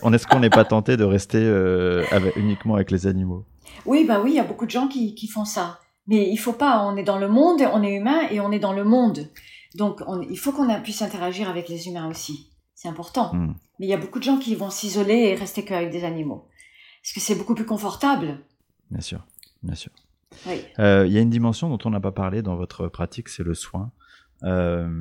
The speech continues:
Speaker 2: Oui.
Speaker 1: donc, on, on, vous nous avez dit que, euh, au début de votre parcours, euh, la communication, ça a toujours été quelque chose de, d'évident.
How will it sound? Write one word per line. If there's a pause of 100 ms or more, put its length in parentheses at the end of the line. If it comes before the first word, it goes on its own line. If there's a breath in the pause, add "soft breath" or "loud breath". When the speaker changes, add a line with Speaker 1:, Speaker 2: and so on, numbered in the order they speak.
(120)
Speaker 2:
Oui. (800)
Speaker 1:
donc,
on,
on,
vous
nous
avez
dit
que, (840 soft breath)
euh, (100)
au
début
de
votre
parcours,
euh,
la
communication,
ça
a
toujours
été
quelque
chose
de,
d'évident.